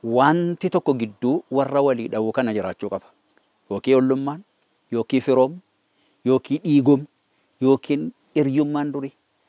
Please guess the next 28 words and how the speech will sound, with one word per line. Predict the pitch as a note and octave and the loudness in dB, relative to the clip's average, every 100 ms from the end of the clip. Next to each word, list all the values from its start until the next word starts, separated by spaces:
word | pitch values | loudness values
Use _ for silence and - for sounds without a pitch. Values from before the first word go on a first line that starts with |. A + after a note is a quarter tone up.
| _ - | _ -2
wanti | D3 F3 F3+ | -2 -2 -6
tokko | - C3 | -8 -6
wanti | B2 C3+ | -4 -2
walitti | C3+ B2 - | -2 -4 -8
jara | A2+ C3+ | -4 -4
kana | C3 C#3+ B2+ | -4 -6 -4
fidu | C#3 A3+ - _ _ F#2+ | 0 0 -2 _ _ -16
jiraachuutu | F#2+ G2+ G2 - G#2 G#2 | -10 -8 -8 -8 -8 -8
dirqama. | G2+ - F2 - _ - | -8 -10 -12 -12 _ -10
Isarraa | C3 C#3+ B2+ A2+ | -6 -2 -2 -2
ka'a. | A2 - _ _ _ _ _ _ | -2 -6 _ _ _ _ _ _
Amma | D3 G3 | -2 0
egaa | E3+ C#3 | 4 6
warri | D#3 F3+ | 6 4
mataa | F3+ E3 | -2 0
walii | D#3+ D#3+ D3 | 0 2 0
dha'u | C3 C#3 | 0 0
immoo | B2 C#3 D#4 - _ | 2 0 0 -4 _
fira | - C3+ A2 | -2 0 0
jechuudha. | F2 F2+ - _ _ _ _ - | -4 -10 -14 _ _ _ _ -14
Waliin | G#2 A2 A#2+ | -8 -4 0
hatu, | C3+ B2+ D#3 - _ A#2 | 0 -2 -6 -10 _ -4
waliin | A#2+ A#2+ | -4 -2
hamatu, | A#2+ C3+ C#3+ E3 - | 0 0 0 -4 -12
hamaatti | - B2+ C3+ C3+ - | -6 -2 -2 -2 -2
dabarsee | B2+ A#2+ A2+ A#2+ | 0 0 -2 -2
waliin | A#2+ B2+ A2+ | -2 -2 -4
kennu | A#2 C#3 E3 | -2 -2 -2